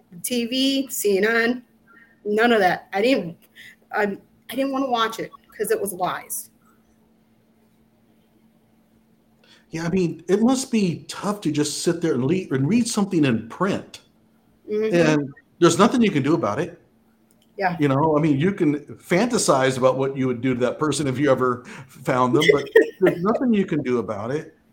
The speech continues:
Speaker 2: And
Speaker 1: No.
Speaker 2: it has to be just a real shock. Um,
Speaker 1: Mm-hmm.
Speaker 2: when did, let me ask you, when did you first time that you saw your name being, like,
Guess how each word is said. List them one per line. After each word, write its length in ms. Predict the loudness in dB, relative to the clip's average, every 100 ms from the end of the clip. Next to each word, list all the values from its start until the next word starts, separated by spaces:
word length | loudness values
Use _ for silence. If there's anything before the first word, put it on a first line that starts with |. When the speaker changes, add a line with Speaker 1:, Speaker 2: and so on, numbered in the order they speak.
| _ _
Speaker 2:
And 160 | 0 2
Speaker 1:
No. 80 | 2
Speaker 2:
it 40 |
has 200 | -2 -4
to 100 | -6
be 140 | -6 -4
just 220 | -4 -4
a 60 | -4
real 280 | -2 -2
shock. 680 | -4 -6 -6 -4 -6 -10 -16 _ _ _ _ _ -6
Um, 240 | 2 6
Speaker 1:
Mm-hmm. 200 | 6 6 2 -2 _ -20 _ _ _ _ _
Speaker 2:
when 340 | -4 0 0 -2
did, 260 | -4 -8 -14 -18 -16
let 160 | -8 -4
me 180 | -4
ask 160 | -4 -4
you, 60 | -4
when 220 | -2 -2
did 180 | -4 -6
you 80 |
first 380 | -6 -2 -2 -2
time 220 | -4 -2
that 120 | -4 -4
you 80 | -6
saw 580 | -4 -2 0 0 -2 -10 _ _ 0
your 300 | 6 8 6
name 720 | 0 -2 -2 -2 -4 -6 -10 _ _ -6
being, 520 | -2 0 0 -2 -4
like, 420 | -6 -6 -8 -14